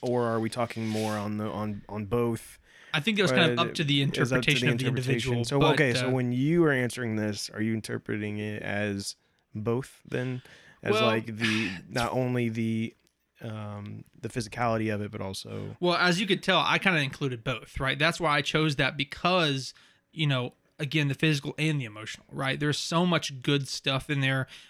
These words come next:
Speaker 2: uh, choreograph-wise, but there's also a, a, a lot of emotional points to it as well, so it kind of culminates up into the best one for me personally.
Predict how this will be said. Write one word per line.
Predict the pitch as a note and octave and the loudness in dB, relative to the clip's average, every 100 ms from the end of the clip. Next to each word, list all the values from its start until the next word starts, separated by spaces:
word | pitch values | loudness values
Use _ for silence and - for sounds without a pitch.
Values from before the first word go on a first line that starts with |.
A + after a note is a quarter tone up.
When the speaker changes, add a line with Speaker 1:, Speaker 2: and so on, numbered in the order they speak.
| - | -2
Speaker 2:
uh, | C3+ B2+ - | 0 0 -2
choreograph-wise, | - D#3+ D3+ C#3+ C3 - B2+ A#2+ B2 - _ - | 0 2 4 2 0 -2 -6 -4 -6 -10 _ -4
but | D#3 | 2
there's | F3 D#3 | 4 6
also | F3 F3+ - D#3 C#3+ C#3 C3+ - - - | 4 4 2 2 4 2 0 -8 -10 -2
a, | |
a, | D#3 D3+ D3 | 0 2 0
a | - | 0
lot | E3+ F3 | 2 4
of | D3 | 4
emotional | C3+ C#3+ F#3+ - D3+ C3+ | 4 4 4 2 -2 0
points | - C3+ C#3 - | 2 2 -2 -4
to | C#3 | -2
it | C3 | -2
as | B2 | -2
well, | C3+ F#3 D#3+ | 2 4 2
so | - D3 | 2 -2
it | - | 0
kind | D#3+ | -2
of | |
culminates | - - D#3 D#3 C#3+ C#3+ C3+ C#3 - | -2 -2 0 2 0 0 -2 -4 -8
up | D3 | -8
into | C#3+ - D3 B2+ | -8 -6 -4 -4
the | B2 | -6
best | A#2 C3 - | -6 -6 -4
one | C3 A#2+ | -6 -8
for | - | -8
me | A#2+ A#2+ | -8 -6
personally. | - C#3 B2+ - A2 - | -2 -2 -2 -6 -14 -18